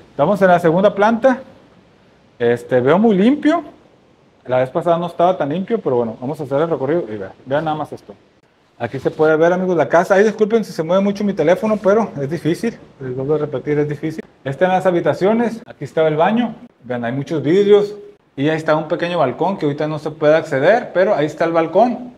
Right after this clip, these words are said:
Es un lugar impresionante, amigos, que seguramente costó mucho dinero y ahorita está en completo abandono.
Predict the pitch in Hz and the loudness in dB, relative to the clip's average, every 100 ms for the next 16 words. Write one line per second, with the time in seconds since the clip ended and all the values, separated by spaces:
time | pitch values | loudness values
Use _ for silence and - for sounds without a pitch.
0 | _ 127 165 165 165 175 170 160 131 135 | _ -10 -6 0 2 2 0 -2 0 0
1 | 160 180 175 185 190 - - _ _ 120 | 2 0 2 0 0 -4 -20 _ _ -8
2 | 120 117 139 147 156 151 165 139 - 156 | -6 0 2 2 -4 -2 -2 -2 -2 -2
3 | 147 151 196 214 208 160 156 185 214 - | -2 2 2 2 0 0 2 0 0 -4
4 | 131 127 131 131 160 - 160 180 - - | -4 -2 -2 2 2 2 0 0 -2 -12
5 | 147 131 131 120 143 143 135 - 135 127 | -10 -8 -8 -4 -4 -2 -2 0 2 2
6 | 123 147 220 285 | 2 2 2 0